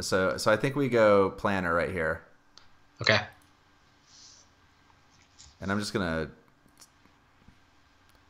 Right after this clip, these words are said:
Speaker 2: Yeah, they're a natural preserve.
Speaker 1: Let's do
Speaker 2: What? Why didn't you claim it?
Speaker 1: It just doesn't matter. We just, I, I wanna be able to see what everybody's doing.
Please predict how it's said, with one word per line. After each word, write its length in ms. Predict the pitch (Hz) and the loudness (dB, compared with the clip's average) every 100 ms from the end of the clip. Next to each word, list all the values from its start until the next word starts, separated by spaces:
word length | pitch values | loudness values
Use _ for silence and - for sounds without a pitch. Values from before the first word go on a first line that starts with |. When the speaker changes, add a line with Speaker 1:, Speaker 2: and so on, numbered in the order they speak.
| _ _ _ _ _ _ _ _ _ _ _ _ - - - | _ _ _ _ _ _ _ _ _ _ _ _ -20 -14 -4
Speaker 2:
Yeah, 120 | 95 | -4
they're 180 | 92 78 | -2 -4
a 40 | 64 | -2
natural 400 | 82 95 - 87 | -2 0 0 -4
preserve. 560 | - - - - - - - - | 2 2 2 -4 -6 -10 -16 -14
Speaker 1:
Let's 240 | - - | -12 -4
do 60 | - | 4
Speaker 2:
What? 300 | 226 - - | 4 4 2
Why 140 | 175 | 4
didn't 200 | 185 190 | 6 6
you 60 | 196 | 4
claim 320 | - 214 220 | 4 4 4
it? 260 | 110 101 - - - _ - | 4 2 -2 -18 -20 _ -20
Speaker 1:
It 40 | - | -18
just 120 | - | -8
doesn't 220 | 117 113 | -6 -6
matter. 320 | 98 110 85 | -4 -2 0
We 80 | 82 | -2
just, 260 | 82 - - | -6 -12 -8
I, 80 | 87 | -4
I 140 | 87 101 | 0 2
wanna 220 | 107 98 | 2 0
be 120 | - | 0
able 140 | 98 95 | 0 0
to 100 | 90 | -2
see 280 | - 101 95 | -4 -2 -2
what 300 | 65 90 73 | -4 -4 -2
everybody's 420 | 95 90 87 85 | -2 -4 -6 -6
doing. 240 | 95 85 | -8 -8